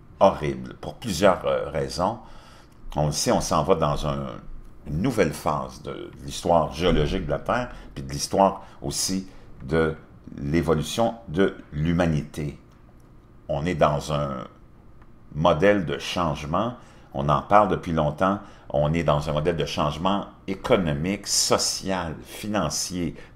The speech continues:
politique, cosmique, climatique, environnemental, incroyable.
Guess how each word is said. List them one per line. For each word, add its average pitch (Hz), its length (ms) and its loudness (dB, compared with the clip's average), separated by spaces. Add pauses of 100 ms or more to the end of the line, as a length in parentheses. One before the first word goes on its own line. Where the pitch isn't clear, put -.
politique, 98 840 2
cosmique, 120 840 2 (1200)
climatique, 110 880 2
environnemental, 98 1040 4 (920)
incroyable. 71 600 0